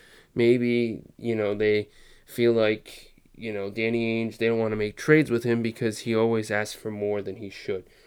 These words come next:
And it, maybe Danny Ainge doesn't wanna just do a deal that's, uh, an even split. He wants something where the Celtics benefit by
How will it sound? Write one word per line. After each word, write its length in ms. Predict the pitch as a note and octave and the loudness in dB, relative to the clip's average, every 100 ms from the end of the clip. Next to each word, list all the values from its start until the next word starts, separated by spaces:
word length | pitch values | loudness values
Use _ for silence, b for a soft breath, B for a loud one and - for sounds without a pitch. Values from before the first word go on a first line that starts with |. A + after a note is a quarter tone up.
| b b | b b
And 220 | - G#2 G#2 | -4 0 0
it, 120 | D2+ | 0
maybe 360 | A2+ A#2 A#2 | 2 4 2
Danny 420 | A#2 A2+ A2+ A2 A2 | 2 2 4 2 0
Ainge 120 | - | -2
doesn't 280 | A#2 A#2 G2 | -2 0 0
wanna 220 | A2+ A2 | 0 -2
just 260 | A2+ - | -6 -10
do 160 | - G#2+ | -6 -6
a 60 | G#2+ | -4
deal 340 | A#2 A#2 G#2+ | 0 0 0
that's, 320 | G#2 G2+ - b b b b b - | -2 -6 -10 b b b b b -12
uh, 160 | G2 - | -10 -4
an 120 | A2+ | 0
even 300 | B2 A#2 A2+ | 2 2 -2
split. 580 | - - G#2+ A#2 G2 - _ | -4 -8 -2 0 0 -6 _
He 140 | A#2+ A#2 | -4 0
wants 300 | A2+ A2 - | 2 0 0
something 380 | A2+ G#2+ A2 G#2+ | -4 -2 -2 0
where 120 | G#2 | 0
the 80 | G2+ | -2
Celtics 520 | - A2 G#2+ G#2 - | -4 -4 -4 -12 -6
benefit 540 | A2 A2 - G#2 - | -4 -4 -6 -8 -4
by 400 | G#2+ G2+ G2+ G2 | -2 -2 -2 -6